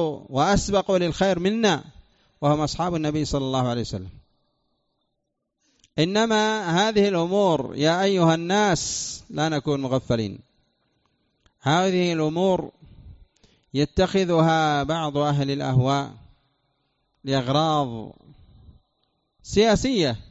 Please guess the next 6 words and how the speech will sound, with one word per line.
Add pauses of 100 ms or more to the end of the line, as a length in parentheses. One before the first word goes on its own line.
(1160)
أو
لأغراض (1300)
كذلك
أيضا (720)
تجميعية
على